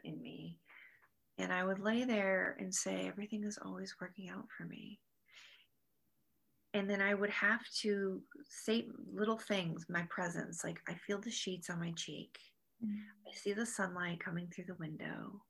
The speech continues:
Speaker 1: I feel the warmth of my dog laying next to me."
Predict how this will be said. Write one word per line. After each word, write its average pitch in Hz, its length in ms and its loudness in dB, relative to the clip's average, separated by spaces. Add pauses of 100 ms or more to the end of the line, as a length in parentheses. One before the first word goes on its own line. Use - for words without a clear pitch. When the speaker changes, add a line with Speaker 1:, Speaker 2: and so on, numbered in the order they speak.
(120)
Speaker 1:
I 180 40 -2
feel 180 220 0
the 175 100 -2
warmth 175 300 -2
of - 100 -8
my 202 120 0
dog 170 400 -2
laying 165 240 2
next 151 340 -8
to 180 80 -12
me." 170 380 -8